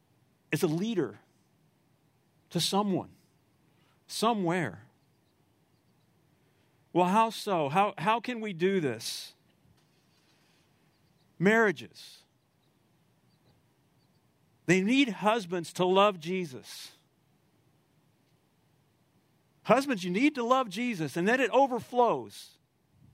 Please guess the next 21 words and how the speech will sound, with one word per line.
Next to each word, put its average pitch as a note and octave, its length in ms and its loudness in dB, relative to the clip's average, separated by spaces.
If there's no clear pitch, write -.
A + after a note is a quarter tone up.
It'll D3 160 0
overflow F#3+ 480 0
to F#3 160 -10
your D3 140 -4
wives. A#2+ 640 -8
Families, G#3 600 0
you B3+ 100 -2
need C4+ 180 0
your A3 120 -2
dads G3 520 2
and F3+ 80 -8
your E3+ 140 -6
moms F3+ 460 2
to F3 100 -8
love E3 260 0
Jesus. C#3+ 460 -2
You C4 140 2
need D4+ 180 2
your G#3 120 0
dads G#3+ 580 2
specifically. D3 880 -6